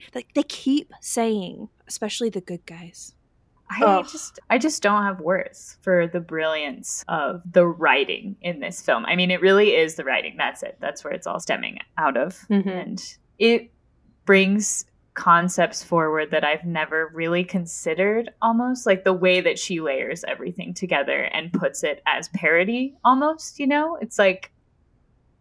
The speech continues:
Speaker 2: it leaves me feeling dumbfounded over and over again.
Speaker 3: It made me feel hysterical sometimes, you know, in a
Speaker 2: Ooh.
Speaker 3: very frantic way, because I kept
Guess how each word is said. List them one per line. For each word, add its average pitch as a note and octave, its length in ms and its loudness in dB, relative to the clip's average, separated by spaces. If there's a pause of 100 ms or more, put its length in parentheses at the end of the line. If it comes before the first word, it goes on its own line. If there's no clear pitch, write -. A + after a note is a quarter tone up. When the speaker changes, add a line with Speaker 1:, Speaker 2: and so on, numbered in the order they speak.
(260)
Speaker 2:
it G3+ 160 2
leaves G3 220 0
me G#3 100 4
feeling F3+ 340 0
dumbfounded D3 680 -6
over - 260 -8
and B1+ 160 -10
over C#2 220 -10
again. - 480 -10
Speaker 3:
It A#3+ 120 10
made A3+ 180 8
me E4 240 8
feel A3+ 280 2
hysterical G3+ 680 2
sometimes, - 800 -14 (240)
you G#3+ 100 0
know, G3 240 6
in G#3+ 180 6
a G3 200 4
Speaker 2:
Ooh. - 80 0
Speaker 3:
very F#3+ 240 2
frantic E3+ 720 -4 (400)
way, F#3 240 4
because E3 680 -6
I F3+ 140 -8
kept - 320 -2